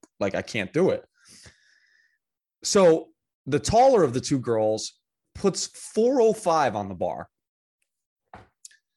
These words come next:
I'm like, "This is fucking ridiculous." And watch her, and she throws it around for six reps like it's nothing. And then on the sixth rep, just holds it, you know, up with her hips, four hundred and five pounds.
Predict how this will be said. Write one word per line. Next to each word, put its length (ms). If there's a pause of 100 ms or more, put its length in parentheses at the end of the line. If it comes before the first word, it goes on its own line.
(360)
I'm 160
like, 160
"This 160
is 120
fucking 320
ridiculous." 540 (260)
And 220 (560)
watch 320
her, 220 (100)
and 220
she 240 (100)
throws 640
it 80
around 320
for 120
six 360
reps 260
like 180
it's 160
nothing. 440
And 120
then 120
on 80
the 60
sixth 280
rep, 240
just 260 (380)
holds 380
it, 180 (100)
you 80
know, 120
up 340
with 120
her 120
hips, 420 (200)
four 200
hundred 200
and 100
five 240
pounds. 320